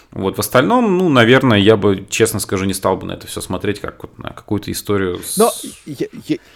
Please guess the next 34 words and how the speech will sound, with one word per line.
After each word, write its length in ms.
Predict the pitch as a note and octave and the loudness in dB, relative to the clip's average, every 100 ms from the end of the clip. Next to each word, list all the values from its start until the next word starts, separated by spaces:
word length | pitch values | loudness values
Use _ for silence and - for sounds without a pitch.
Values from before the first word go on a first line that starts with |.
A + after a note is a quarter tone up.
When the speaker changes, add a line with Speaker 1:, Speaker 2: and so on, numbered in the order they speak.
| _ _ _ _ - | _ _ _ _ -8
Speaker 2:
я 240 | F3 E3 | 0 2
вот 200 | G3+ E3+ | 2 -2
в 40 | D#3 | -8
мо-, 160 | E3+ - | -8 -2
я 200 | D3 G3 | 0 0
понимаю, 600 | G#3+ A3 A#3 G3 B2+ A#2 | -4 -6 -2 -2 -2 -4
да, 200 | C#3+ G3 | -6 -6
что 340 | - B2 - | -8 -12 -12
есть 380 | - B2+ C3 - | -14 -12 -14 -8
разница, 540 | D3 G#3+ A3+ F#3 - C3+ | -4 -2 -4 -8 -10 -4
я 240 | C#3 C3 | -2 -2
не 280 | A#2 C3+ C#3 | -6 -12 -12
призываю, 680 | C#3 C3 C#3+ D#3 C#3+ A#2 A#2 | -10 -8 -4 0 0 0 -6
не 140 | B2+ | -6
говорю, 280 | C3 D3 D3 | -2 0 0
что 200 | - A#2 | -6 -12
нужно 320 | A#2 - A2 | -14 -12 -10
там 160 | A2+ G#2+ | -10 -8
Хорнера 560 | - C3 A2+ A2+ G#2+ | -6 -4 -6 -10 -10
с 160 | A2+ - | -10 -10
Марка 500 | B2 A#2 A2 A2+ G#2 - - - | -6 -6 -6 -6 -6 -10 -20 -14
наказать, 440 | B2 - B2 B2+ | -8 -4 0 0
дисквалифицировать. 960 | A#2 A#2 - B2 F2 D#3+ - C#4 G#3+ - | -2 -12 -8 -6 -4 -4 -2 -2 -2 -4
Меня 240 | C3 E3+ | -6 -4
просто 300 | F#3 E3+ - | -4 -4 -4
удивило, 500 | D3 C#3+ D#3+ G#3+ G3 | -4 -4 -4 -2 -2
что 380 | - - D#3 D3 - - - _ | -2 -2 -2 -2 -6 -20 -20 _
это 560 | D#3+ E3+ F3+ - D3 - _ - - | 0 0 0 2 2 0 _ -20 -2
такая 580 | D3+ D3+ E3 D3 C3 - _ - - - | 0 2 4 6 4 0 _ -20 -16 -10
история 680 | C#3 - G#3+ A#3 F#3+ D#3 C3+ | -8 0 4 4 4 0 0
настолько 600 | C#3 D#3 - F3+ E3+ D3 | -2 -4 -2 -4 -4 -4
была 240 | C#3 C#3 | -2 -2
растиражирована, 1040 | C3+ C3+ - D3 D#3 D3+ B3+ A3+ E3+ D3+ C#3 | -2 -6 -4 0 0 -2 -4 -4 -4 -6 -4
как 340 | F3 F3 - | -4 -4 -8